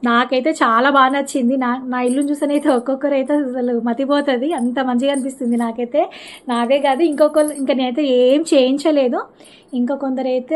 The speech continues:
అసలు మస్తు చేయించుకుంటున్నారు ఇల్లుని, కానీ నేనైతే ఏది పెట్టుకోలేదండి. only, ఆ, కింద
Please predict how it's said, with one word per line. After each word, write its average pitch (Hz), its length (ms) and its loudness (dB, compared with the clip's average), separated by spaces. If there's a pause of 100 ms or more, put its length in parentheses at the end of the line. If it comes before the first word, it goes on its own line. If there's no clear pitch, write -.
అసలు 269 300 -2 (160)
మస్తు 233 240 -2 (100)
చేయించుకుంటున్నారు 254 800 0
ఇల్లుని, 220 260 0 (680)
కానీ 262 220 2
నేనైతే 254 260 -2 (140)
ఏది 247 420 0
పెట్టుకోలేదండి. 247 720 -2 (120)
only, 262 380 0 (560)
ఆ, 240 120 2 (100)
కింద 262 240 0